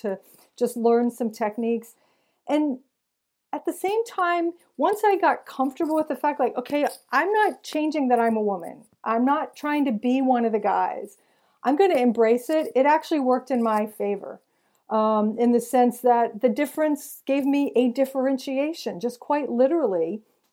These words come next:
I was a woman and I could bring that point of view. Uh, in a boardroom, it used to be that, that there was a women's seat on the board. I mean, we've luckily progressed past that, but you were there to bring a woman's point of view.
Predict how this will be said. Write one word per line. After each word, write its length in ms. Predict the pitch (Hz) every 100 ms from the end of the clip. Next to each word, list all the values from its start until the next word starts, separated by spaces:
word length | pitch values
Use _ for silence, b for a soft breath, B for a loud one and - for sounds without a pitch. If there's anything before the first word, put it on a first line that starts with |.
| _ _ _ -
I 140 | 208 233
was 220 | 247 247
a 80 | 247
woman 420 | 262 285 240 220
and 180 | 226 220
I 220 | 220 226
could 220 | 254 214
bring 200 | 247 294
that 240 | 302 -
point 200 | 220 202
of 80 | 190
view. 400 | 190 180 180 185 226
Uh, 200 | 208 208 b b b
in 140 | 247
a 40 | 247
boardroom, 480 | 247 302 302 285
it 80 | 226
used 220 | 226 247 -
to 60 |
be 240 | 220 254 240
that, 200 | 233 233
that 240 | 226 208
there 100 | 240
was 280 | 247 247 247
a 100 | 262
women's 500 | 240 294 359 311 -
seat 320 | - 190 285
on 220 | 220 220
the 60 | 226
board. 500 | 208 277 277 - 196
I 40 |
mean, 220 | 202 214 214
we've 200 | 226 - -
luckily 480 | 220 240 262 285 254
progressed 560 | 240 - 240 233 220 -
past 340 | 302 359 381
that, 260 | 247 220 -
but 300 | 240 226 226 b b -
you 160 | 247
were 160 | 311 302
there 220 | 285 285
to 60 | 277
bring 240 | 226 254
a 100 | 262
woman's 400 | 240 262 247 247
point 400 | - 247 247 240
of 120 | 220
view. 540 | 185 208 247 - -